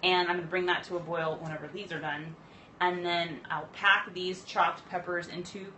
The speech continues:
canning jars that will be boiled and sterilized. Um, and then pour, I'll ladle the hot lemon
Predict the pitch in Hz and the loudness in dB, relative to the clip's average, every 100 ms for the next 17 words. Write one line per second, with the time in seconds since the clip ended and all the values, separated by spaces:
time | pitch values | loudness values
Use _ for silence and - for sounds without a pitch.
0 | - 214 170 160 156 151 135 160 226 165 | -12 -4 -4 -4 -6 -6 -4 -4 -2 -2
1 | 156 151 147 147 151 156 - - - 165 | -2 -6 -8 -10 -12 -14 -18 -20 -12 -4
2 | 165 160 156 170 165 - 147 151 131 143 | 0 0 0 -4 -8 -6 -4 -2 -2 -6
3 | 214 - - - - - - - - - | -6 -10 -18 -20 -20 -20 -20 -20 -20 -20
4 | - - - 208 170 151 151 156 - - | -20 -12 -2 2 2 0 -6 -10 -14 -20
5 | - - - - 208 190 190 - 185 175 | -20 -20 -18 -6 -2 -2 -2 -2 -2 4
6 | 165 175 165 175 180 180 202 175 185 175 | 4 4 4 2 4 2 0 0 0 2
7 | 190 160 170 - - - - - - - | 4 6 4 2 -10 -16 -20 -20 -20 -20
8 | - - 180 180 180 180 175 175 175 175 | -20 -12 0 6 6 4 0 -2 -2 -6